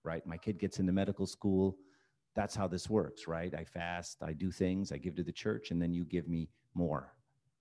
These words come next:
But that's not the Christ we worship.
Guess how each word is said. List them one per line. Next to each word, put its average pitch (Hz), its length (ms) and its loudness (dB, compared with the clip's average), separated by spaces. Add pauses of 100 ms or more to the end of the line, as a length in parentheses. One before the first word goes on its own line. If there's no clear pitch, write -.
(760)
But 107 100 -4
that's - 260 2
not 120 400 4 (400)
the 92 120 -2
Christ - 420 2
we 95 320 0 (920)
worship. - 440 0